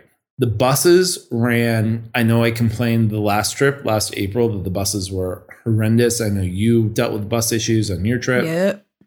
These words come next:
Speaker 1: Buses were way better. I think they've hired a lot more bus drivers, and buses were moving. They weren't jam-packed.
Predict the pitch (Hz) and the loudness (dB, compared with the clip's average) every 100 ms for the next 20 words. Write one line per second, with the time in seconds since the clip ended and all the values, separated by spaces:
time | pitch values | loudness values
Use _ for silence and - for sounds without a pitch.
0 | - 123 131 135 135 135 117 110 87 62 | -6 0 0 2 2 4 4 2 0 -6
1 | - _ _ 113 113 107 107 107 113 110 | -14 _ _ -2 0 0 0 0 0 2
2 | 110 104 107 101 98 - 95 90 90 87 | 2 0 0 0 -2 -2 -4 -4 -4 -6
3 | - - 110 92 95 110 110 120 110 104 | -8 -4 -2 -2 -2 -2 -2 -2 -2 0
4 | 117 127 123 117 110 107 101 113 104 110 | 4 4 4 2 2 0 -2 -4 -4 -4
5 | 104 113 104 98 101 | -4 -4 -6 -6 -10